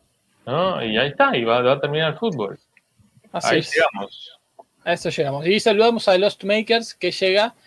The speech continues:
Speaker 2: recién al programa Más Uruguayo de la radio rioplatense. Ya hablamos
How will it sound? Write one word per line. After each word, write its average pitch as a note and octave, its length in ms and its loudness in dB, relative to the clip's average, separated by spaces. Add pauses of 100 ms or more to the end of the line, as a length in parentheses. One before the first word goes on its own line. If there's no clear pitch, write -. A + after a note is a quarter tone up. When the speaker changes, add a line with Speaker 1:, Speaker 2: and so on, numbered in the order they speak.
(220)
Speaker 2:
recién F#3 420 0
al E3 160 0
programa E3 400 2
Más F3 160 -6
Uruguayo D3+ 500 0
de C3+ 100 -2
la C#3 120 0
radio C3+ 460 -2
rioplatense. C#3+ 680 -2
Ya E3+ 120 -2
hablamos D#3 440 0